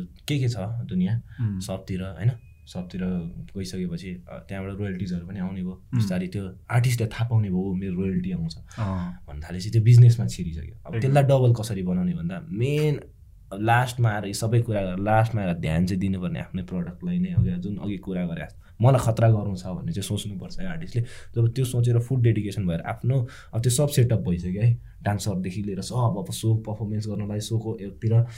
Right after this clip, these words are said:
Speaker 1: पर्फर्मेन्सको स्टेज पर्फर्मिङ, अ, पर्फर्मिङ आर्ट,
Speaker 2: अँ।
Speaker 1: स्टेज पर्फर्मिङ आर्ट एकतिर म्यानेज गरेर राखिसक्यो, डिस्ट्रिब्युसन म्यानेज गरेर राखिसक्यो, म्युजिक भिडियो, स्टुडियो यता म्यानेज भइसक्यो।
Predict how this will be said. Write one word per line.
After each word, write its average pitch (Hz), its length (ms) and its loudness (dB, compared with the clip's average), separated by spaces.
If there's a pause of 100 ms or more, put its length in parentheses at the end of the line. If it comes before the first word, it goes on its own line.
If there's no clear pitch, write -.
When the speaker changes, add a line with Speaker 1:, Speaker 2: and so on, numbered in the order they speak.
(380)
Speaker 1:
पर्फर्मेन्सको 107 760 2
स्टेज 117 320 8
पर्फर्मिङ, 110 580 4
अ, - 20 -8 (400)
पर्फर्मिङ 113 540 6 (100)
आर्ट, 120 260 6 (160)
Speaker 2:
अँ। 104 160 2
Speaker 1:
स्टेज 110 200 4
पर्फर्मिङ 107 360 0
आर्ट 120 240 4 (120)
एकतिर 110 540 2 (260)
म्यानेज 107 320 6
गरेर 101 200 -2
राखिसक्यो, 92 480 -4
डिस्ट्रिब्युसन 107 520 2
म्यानेज 107 300 2
गरेर 104 140 -2
राखिसक्यो, 92 320 -6
म्युजिक 107 320 4
भिडियो, 101 280 -2
स्टुडियो 107 380 2
यता 92 200 -4
म्यानेज 98 340 -6
भइसक्यो। 85 340 -8